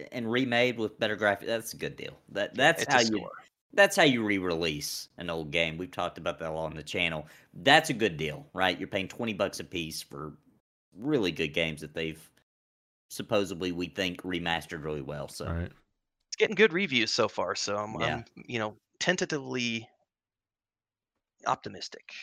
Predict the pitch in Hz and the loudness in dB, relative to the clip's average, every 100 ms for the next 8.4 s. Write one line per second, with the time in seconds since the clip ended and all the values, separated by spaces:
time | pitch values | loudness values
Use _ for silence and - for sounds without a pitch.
0 | - _ _ - 80 64 - _ _ _ | -18 _ _ -10 -8 -6 -10 _ _ _
1 | _ _ _ _ _ _ - - - - | _ _ _ _ _ _ -20 -20 -20 -20
2 | _ - 135 151 131 113 82 80 80 104 | _ 2 2 2 2 2 2 -2 -4 -8
3 | - 90 - - - - - 1077 - - | -8 -8 -10 -14 -20 -16 -12 -4 -4 -4
4 | - - 104 90 101 101 101 101 - 113 | -16 -10 -4 4 6 6 4 0 4 6
5 | 123 120 107 98 - - 104 113 120 104 | 8 8 8 4 -4 -10 0 4 4 6
6 | 110 107 104 98 95 95 101 101 104 104 | 6 6 4 4 4 2 4 4 4 2
7 | 98 - 107 113 113 107 101 98 - _ | 0 2 4 6 6 6 2 0 -8 _
8 | _ 110 101 95 | _ -2 -2 -2